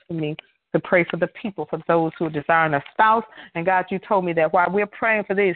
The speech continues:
God, Father God, in Jesus' name, that you're moving already,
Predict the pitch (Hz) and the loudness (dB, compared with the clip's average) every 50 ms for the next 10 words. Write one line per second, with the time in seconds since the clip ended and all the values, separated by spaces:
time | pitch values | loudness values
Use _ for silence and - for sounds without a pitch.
0 | - - 160 147 151 147 - _ - 170 147 147 151 147 - 165 156 151 151 151 | -2 -4 -2 -2 -2 -6 -10 _ -4 -2 -2 0 -2 -2 -2 0 0 0 0 -2
1 | 151 - - - - 226 196 165 - 156 151 - - 180 190 185 170 160 165 151 | -6 -6 -8 -4 -2 -2 -2 -2 -4 -6 -8 -6 -2 0 0 0 0 0 0 0
2 | 127 170 185 220 202 190 190 190 220 254 254 220 202 180 175 170 165 170 185 214 | 0 0 2 2 2 2 2 0 0 0 2 0 0 0 0 -4 -2 -2 0 0
3 | 220 180 156 147 | 0 -2 -2 -6